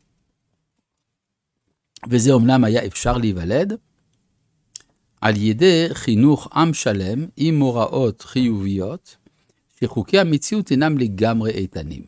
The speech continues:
שהם נכונים גם הם להיכנע לתכלית אדירה של צדק ומשרים. לכן אומר, זה היה חשוב שיהיו בהיסטוריה ניסים. ניסים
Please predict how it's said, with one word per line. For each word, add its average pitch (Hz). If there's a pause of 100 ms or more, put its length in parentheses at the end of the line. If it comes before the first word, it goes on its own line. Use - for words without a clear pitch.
(640)
שהם 123
נכונים 135
גם 120
הם 139
להיכנע 113
לתכלית 107
אדירה 110
של 98
צדק 110
ומשרים. 92 (880)
לכן 180
אומר, 151
זה 113
היה 131
חשוב 147
שיהיו 135 (120)
בהיסטוריה 143
ניסים. 104 (1120)
ניסים 156